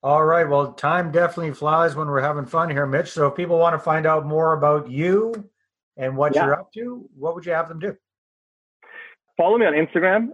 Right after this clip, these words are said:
Speaker 2: It's Mitch Parker R E, like for real estate, or just add me on LinkedIn. I would say the other thing is I love helping people and answering questions and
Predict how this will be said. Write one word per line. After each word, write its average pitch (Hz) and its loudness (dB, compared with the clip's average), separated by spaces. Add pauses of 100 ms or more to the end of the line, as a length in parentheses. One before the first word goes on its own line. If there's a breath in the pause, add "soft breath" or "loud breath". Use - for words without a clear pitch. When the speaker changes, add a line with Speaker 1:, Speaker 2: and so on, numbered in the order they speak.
Speaker 2:
It's 143 0
Mitch 143 -2 (120)
Parker 147 -2
R 131 2
E, 131 -2
like 120 -2
for 120 -10
real 123 -2
estate, 196 -2 (280)
or 156 2
just 160 -2
add 131 -2
me 147 2
on 135 2
LinkedIn. 127 -4 (340 soft breath)
I 170 4
would 185 2
say 185 2
the 170 2
other 151 2
thing 135 -2
is 123 -4 (220)
I 160 4
love 139 2 (320)
helping 131 -2
people 131 0
and 123 0
answering 120 -4
questions 120 -4
and 110 -10